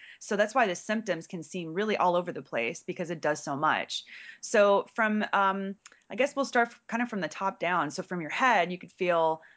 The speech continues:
um, brain fog. You can have memory issues. You can just feel depressed or moody. You can have hair loss. You can have really dry skin. Um, the outer third of your eyebrows can fall out. Uh, just random things like that. You know, it's like, "How could it, how could it affect your eyebrows,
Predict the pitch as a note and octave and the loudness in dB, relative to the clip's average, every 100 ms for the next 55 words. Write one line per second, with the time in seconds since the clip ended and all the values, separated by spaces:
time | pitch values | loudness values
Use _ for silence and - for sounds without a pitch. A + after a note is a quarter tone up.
0 | - E3 D#3+ D#3 D#3+ D3+ _ - D#3 E3 | -4 2 2 2 -2 -12 _ -14 -4 -2
1 | G3 G#3 C#3 G2+ F#2+ - - - E3 E3+ | 0 0 2 2 2 -2 -10 -12 -8 -4
2 | D#3 D#3+ F#3 G3 D#3+ C#3+ - F#2 E2 E2 | -4 -2 -2 -2 -4 -6 -6 -6 -6 -6
3 | - D#3 D3+ E3+ - G3 F#3 E3+ C3 - | -8 -8 -8 -8 -4 2 4 4 -4 -6
4 | - F3 C3 F3 - C3 D3+ E3 F#3+ D3 | 0 2 2 -2 -8 -8 -8 -4 -4 -4
5 | A#2 F3 - - - - F3+ F3+ F#3 E3 | -8 -10 -16 -20 -20 -12 -6 -2 0 0
6 | G3+ D#4+ F#3 - F#3 - - _ _ _ | 4 4 4 0 -4 -12 -20 _ _ _
7 | E3+ F3 F#3 E3 E3+ F#3 F3+ E3 F3 - | -10 -4 -4 0 0 0 0 -2 -2 -6
8 | A3+ A#3+ D3+ C3+ D#3 _ - D#3+ D#3 D3+ | -6 -2 -2 -6 -10 _ -6 -4 -4 -2
9 | E3 F3 G3+ G#3 G3+ G3 F#3+ F#3+ F3 G3+ | 2 4 4 2 0 -2 0 0 2 2
10 | F#3+ F3 F3 E3 - D#3+ C3+ C3+ G#2+ - | 2 0 -4 -14 -6 -4 -2 -2 -4 -6
11 | - - _ - E3 D#3+ G3 G3+ B3+ F4 | -12 -20 _ -2 0 0 -4 -2 2 2
12 | B3 G#3+ G3 E3+ D3 F3 C#3+ C3+ - F3 | 2 0 0 -2 0 2 4 2 -2 -10
13 | F#3+ F#3 D4 D#4 C#4+ C4 - D4+ E4 - | -8 -2 0 0 -4 -8 -6 -4 -4 -2
14 | C#4+ G#3 - G3 G3+ F#3+ E3+ D#3+ | -2 -2 0 0 2 2 0 -2